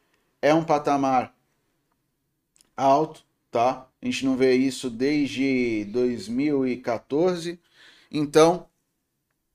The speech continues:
petróleo ainda forte, mas caindo, ou ficar atento aí o desempenho das em-, perdão, das empresas do setor. Tá? O minério de ferro, eu tenho aqui Singapura.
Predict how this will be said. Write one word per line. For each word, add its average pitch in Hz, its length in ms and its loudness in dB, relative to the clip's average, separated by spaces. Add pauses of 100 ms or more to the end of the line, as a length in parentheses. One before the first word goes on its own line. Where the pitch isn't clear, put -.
(320)
petróleo 156 440 6
ainda 160 240 4
forte, 170 480 2
mas 143 200 -2
caindo, 151 400 2
ou 147 80 8
ficar 143 260 2
atento 135 380 0 (440)
aí 131 180 8
o 135 40 8
desempenho 135 540 2
das 131 200 2
em-, 127 200 -2 (580)
perdão, 135 340 4
das 139 180 4
empresas 131 420 0
do 131 80 -10
setor. 170 420 -2 (1300)
Tá? 151 340 -2 (360)
O 254 320 6
minério 208 360 4
de 160 120 -4
ferro, 147 420 6 (180)
eu 123 80 -10
tenho 151 280 2
aqui 147 440 0 (320)
Singapura. 156 960 6